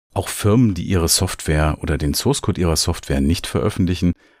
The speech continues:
haben natürlich Maßnahmen mit Code-Reviews, solche Fehler zu finden.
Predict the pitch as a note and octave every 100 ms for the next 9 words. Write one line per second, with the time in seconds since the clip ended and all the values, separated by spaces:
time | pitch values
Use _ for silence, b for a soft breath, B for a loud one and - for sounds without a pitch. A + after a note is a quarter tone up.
0 | b - F2 - E2 - C#2+ E2+ - F2
1 | E2 D2+ D2+ - F#2 F#2+ F#2 F#2 E2+ F2
2 | - - - D#2 D2+ - E2 D2+ - -
3 | F2+ F#2+ F2+ F#2